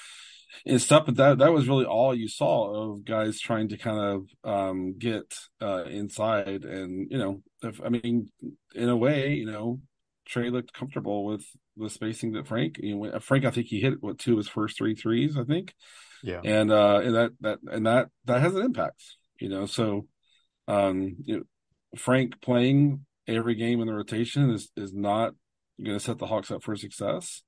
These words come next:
Speaker 2: No.
Speaker 1: Um, but all you can really expect of any player is to, uh, deliver from what skills they have. And tonight he did,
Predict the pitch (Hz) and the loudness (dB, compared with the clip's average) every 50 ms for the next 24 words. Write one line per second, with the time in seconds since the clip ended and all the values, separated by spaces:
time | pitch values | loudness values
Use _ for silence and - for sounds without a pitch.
0 | _ _ - - 92 87 - - _ _ _ - 110 107 110 107 107 107 104 107 | _ _ -16 -12 -12 -12 -14 -16 _ _ _ 0 2 4 4 4 2 0 4 6
1 | 170 190 - 127 123 - - _ _ _ _ - 147 - - 135 151 170 190 185 | 6 6 8 6 4 0 -4 _ _ _ _ -20 -10 0 4 6 6 6 6 4
2 | - 147 135 135 131 127 117 - - 147 147 139 127 120 113 107 110 - 143 156 | 2 2 2 2 2 2 0 0 0 -2 -2 0 -2 -4 -4 -6 -4 -2 -2 0
3 | 170 127 110 107 107 101 - - 107 - - - - - 117 113 110 107 107 107 | 0 0 0 0 -2 -4 -6 -8 -12 -12 -12 -12 -6 -2 0 2 2 2 2 2
4 | 107 113 - _ _ _ _ _ _ _ _ _ _ _ _ _ _ _ _ _ | 0 -4 -10 _ _ _ _ _ _ _ _ _ _ _ _ _ _ _ _ _
5 | _ _ _ _ - 113 110 107 107 110 101 - - - 120 117 120 127 120 131 | _ _ _ _ -2 0 2 2 2 2 0 -4 -6 -4 0 2 2 4 4 2
6 | 127 120 - 135 127 127 123 127 131 127 123 123 - - 156 156 170 160 156 87 | 0 0 0 0 2 2 2 0 -2 -4 -4 -6 -8 -6 -4 -4 -4 -4 -4 -8
7 | 82 90 95 92 90 92 92 117 113 117 120 117 127 127 127 127 135 165 185 - | -8 -6 -6 -6 -6 -4 -4 -6 -6 -4 -2 -2 -2 -2 -2 -2 0 0 -2 -2
8 | 147 | -4